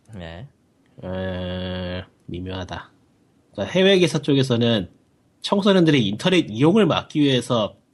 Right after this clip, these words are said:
Speaker 2: 카-, 그 카페 출입 금지시켰다는 내용이 좀 있는데.
Speaker 1: 네.
Speaker 2: 그러니까 인터넷에 접속을 해서 이런저런 정보에 대한 반감을 <laughs> 가지는 걸 막기 위해서 밴하는 거다.
Speaker 1: 아, 그거는 맞아요.
Speaker 2: 그러니까 휴대폰은
Speaker 1: 중-,
Speaker 2: 못 쓰나, 중국은?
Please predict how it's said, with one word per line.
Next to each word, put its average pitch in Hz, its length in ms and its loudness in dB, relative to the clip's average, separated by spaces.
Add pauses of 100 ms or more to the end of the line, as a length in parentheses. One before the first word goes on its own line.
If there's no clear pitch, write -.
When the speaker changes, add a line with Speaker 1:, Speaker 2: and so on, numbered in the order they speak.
(420)
Speaker 2:
카-, - 140 -14
그 104 340 -6
카페 175 580 0 (200)
출입 - 260 0
금지시켰다는 131 580 -2
내용이 104 220 -4
좀 104 140 -6
있는데. 92 500 -10 (400)
Speaker 1:
네. 92 340 -16 (120)
Speaker 2:
그러니까 - 100 -14
인터넷에 120 800 0 (480)
접속을 123 380 -4
해서 113 200 -2
이런저런 113 460 0
정보에 107 440 0
대한 104 340 -2
반감을 135 460 -2
<laughs> - 0 -
가지는 139 300 0
걸 135 140 0
막기 135 400 -4
위해서 135 380 -4
밴하는 123 380 -2
거다. 104 460 -2 (760)
Speaker 1:
아, 135 280 -4
그거는 180 1040 -2
맞아요. 92 520 -4 (320)
Speaker 2:
그러니까 135 120 -12
휴대폰은 226 400 0
Speaker 1:
중-, 127 40 -2
Speaker 2:
못 - 100 -6
쓰나, 135 340 -6
중국은? 98 500 -10